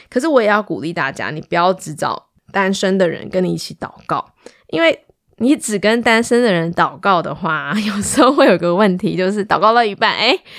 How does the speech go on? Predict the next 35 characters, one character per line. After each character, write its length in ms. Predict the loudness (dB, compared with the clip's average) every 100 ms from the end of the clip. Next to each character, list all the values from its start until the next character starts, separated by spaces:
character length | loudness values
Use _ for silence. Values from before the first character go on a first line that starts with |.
| -6
你 60 | 0
的 60 | 0
同 260 | 2 2
伴 220 | 4 4 2
怎 80 |
么 100 | -4
就 160 | 2 4
已 60 | 4
经 280 | 2 2 -4 _ _ _ -20 -6
就 160 | 2 4
是 300 | 4 0 -2 _
遇 160 | 0 4
到 180 | 4 4
男 240 | 2 2
朋 160 | 2 4
友 180 | 4 2
了， 140 | 0
就 120 | 2 2
有 80 |
对 220 | 4 4 4
象， 260 | 4 4
甚 100 | 4
至 20 |
就 100 | 4
结 280 | 2 0 0
婚 220 | 2 2
了， 200 | 2 0 -4 -16
<laughs> 180 | -14 -6
然 120 | -2
后 200 | 4 4
怎 180 | 4 2
么 120 | 4
好 100 | 4
像 160 | 2 0 -2 -20 -18 -18 -20 -20 -20 _ -4
你 380 | 2 4 4